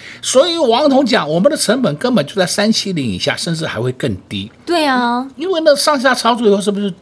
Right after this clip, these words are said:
Speaker 1: 降低了很多了嘛？好，就以三七零讲好了。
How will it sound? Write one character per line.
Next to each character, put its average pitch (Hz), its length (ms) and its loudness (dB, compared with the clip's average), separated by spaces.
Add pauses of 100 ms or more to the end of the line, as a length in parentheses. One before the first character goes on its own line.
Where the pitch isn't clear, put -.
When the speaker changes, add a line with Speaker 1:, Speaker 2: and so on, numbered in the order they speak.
Speaker 1:
降 180 240 0
低 202 180 0
了 185 60 4
很 117 160 -6
多 190 300 4
了 180 80 2
嘛？ 117 200 -2 (440)
好， 117 260 -4
就 214 220 4
以 104 100 -4
三 170 240 -4
七 175 160 -2
零 131 160 -2
讲 - 180 -8
好 - 140 -14
了。 - 60 -20